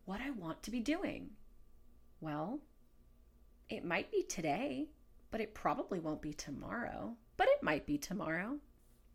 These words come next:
You can ask yourself that question every day if you need to, until you feel comfortable that you no longer need to ask yourself that question. You may not need to ask yourself that question. You may be so surefire about what you're doing,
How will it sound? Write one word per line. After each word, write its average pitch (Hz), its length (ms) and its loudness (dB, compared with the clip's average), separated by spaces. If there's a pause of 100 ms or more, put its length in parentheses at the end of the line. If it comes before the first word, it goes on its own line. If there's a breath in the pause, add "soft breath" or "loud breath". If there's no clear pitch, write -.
(560)
You 214 160 2
can 277 200 4
ask 180 340 -2
yourself 175 400 -2
that 151 180 -2
question 175 460 -6
every 175 240 -4
day 160 460 -6
if - 140 -8
you 160 80 -4
need 147 260 -2
to, 190 340 -8
until 175 360 -2
you 160 300 0
feel 175 260 -2
comfortable 170 520 -6
that 180 100 -8
you 156 140 -2
no 156 240 -2
longer 151 360 0
need 151 180 -6
to - 160 -8
ask - 200 -8
yourself 156 380 -6
that - 180 -6
question. 165 500 -8 (280)
You 269 160 4
may 311 140 4
not 330 180 0
need 262 220 -2
to - 60 -2
ask - 260 -2
yourself 156 320 -6
that 151 160 -6
question. 160 460 -8 (600 loud breath)
You 226 120 4
may 220 160 4
be 175 100 0
so 208 220 -4
surefire 175 680 0
about 165 180 -2
what 165 180 -6
you're 160 80 -4
doing, 165 400 -4